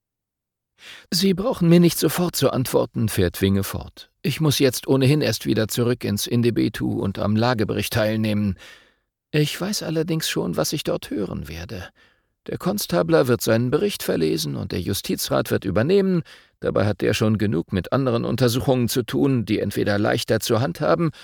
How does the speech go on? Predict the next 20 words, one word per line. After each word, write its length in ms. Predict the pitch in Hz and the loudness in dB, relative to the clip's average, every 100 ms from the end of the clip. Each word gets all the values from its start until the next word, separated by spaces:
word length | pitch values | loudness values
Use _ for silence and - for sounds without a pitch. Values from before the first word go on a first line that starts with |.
| - _ _ | -20 _ _
oder 240 | 135 156 | 2 2
fürs 280 | 147 151 - | 2 0 2
Renommee 460 | 139 151 143 202 - | 2 2 2 2 0
vielversprechender 880 | - 123 - 101 - 104 - 101 104 | 0 -2 0 -4 -4 -4 0 2 2
sind. 300 | 110 101 - - _ _ _ _ | 2 -2 -4 -20 _ _ _ _
Er 160 | - 151 | 0 0
wird 160 | 190 - | 0 0
seine 280 | 175 170 | 2 2
Ermittler 440 | 151 165 180 165 160 | 2 0 0 0 0
pflichtschuldig 800 | - 220 233 - - - - - | -2 -6 -8 -6 -2 -2 -2 -2
beauftragen, 720 | 139 175 180 - 143 151 156 | 0 0 -4 -2 -2 -2 -4
die 100 | 135 | -4
Verantwortung 720 | - - 202 208 180 185 170 | -2 -2 -4 -2 -2 0 -2
an 100 | 113 | -2
die 120 | 156 196 | -4 -4
Stadtteilkommissare 1080 | - 131 - 127 120 131 131 - 131 127 131 | -4 -4 -2 -2 0 0 0 0 2 2 2
der 140 | 127 | 2
Mariengemeinde 840 | 131 127 156 123 110 104 107 113 | 0 0 0 0 0 2 2 2
zu 140 | - 131 | 0 0
übertragen, 640 | 113 120 - 127 131 | 0 0 0 0 2